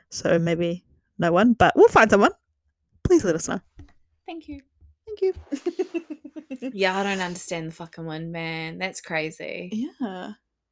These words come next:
Speaker 1: What about you? Do you have anything?
Speaker 2: Yeah, Bluetooth.
Speaker 1: Whoa.
Speaker 2: I don't get it.
Speaker 1: How?
Speaker 2: You've got your phone, you turn
Speaker 1: Yeah.
Speaker 2: your Bluetooth on.
Speaker 1: Yeah.
Speaker 2: You've got wireless headphones, you turn your Bluetooth on. And all of a sudden,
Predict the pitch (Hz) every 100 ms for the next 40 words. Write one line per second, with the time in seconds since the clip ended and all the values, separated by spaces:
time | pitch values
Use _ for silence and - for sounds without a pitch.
0 | _ 247 254 254 214 190 226 220 226 277
1 | 294 269 _ _ 202 240 226 190 202 208
2 | 180 170 175 - _ _ _ _ _ _
3 | _ _ _ _ _ _ _ _ _ _
4 | _ _ _ 196 170 185 180 - - -
5 | 208 208 170 180 214 214 160 - _ _
6 | _ _ - - - 208 311 294 190 -
7 | 190 _ 214 208 - - _ - 214 -
8 | 226 180 170 170 190 _ 208 202 202 202
9 | 196 208 196 196 208 196 175 175 175 180
10 | 208 180 190 185 208 - 180 196 190 196
11 | 190 - 196 - 160 156 170 165 196 180
12 | 170 175 170 175 165 151 143 165 - _
13 | _ _ _ - 180 175 - 190 196 190
14 | 190 - 190 170 165 170